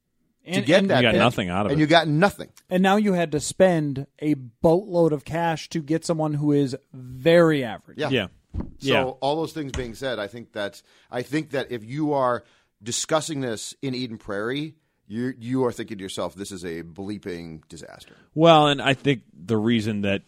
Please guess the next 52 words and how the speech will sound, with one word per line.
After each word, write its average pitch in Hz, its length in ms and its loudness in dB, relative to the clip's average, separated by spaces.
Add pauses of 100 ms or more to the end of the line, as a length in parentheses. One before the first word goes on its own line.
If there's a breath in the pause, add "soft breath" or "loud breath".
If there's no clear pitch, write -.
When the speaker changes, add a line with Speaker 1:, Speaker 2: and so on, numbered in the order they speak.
(120)
Speaker 3:
publicly, 104 500 -2
at 87 80 -2
least, 90 260 -4
it 92 120 -6
doesn't 87 380 -8
get 87 260 -6 (600)
brought 98 300 -2
up 92 140 -4
as 90 120 -6
much 87 560 -10
as 82 580 -10 (180)
other 90 320 -4 (160)
misses 92 420 -6
at 82 120 -6
that 82 140 -6
spot 85 300 -6
would 90 480 0
is, 85 220 -8
is 95 120 -8
what 90 180 -4
you 87 100 -4
guys 78 160 -8
said. 117 260 2
I, 90 160 -2 (120)
I - 20 -10
think 104 180 -8
it 104 60 -4
was 85 220 -10
the 87 100 -12
pick 104 280 -8
at 85 100 -12
the 85 60 -18
time 101 340 -8
that 87 100 -8
everybody 90 260 -6
thought, 98 140 -6
"Okay, 139 260 0
this 120 220 -4
is 107 60 -10
the 104 60 -8
one 95 120 -6
that 87 80 -8
makes 82 240 -12
sense." 90 320 -8 (680 soft breath)
But, 113 360 0 (200)
yeah, 95 240 -2
they, 87 200 -4
they 95 100 -4
spent 104 240 -2
fifty-eight 123 320 2
million 113 260 -2
dollars 95 460 0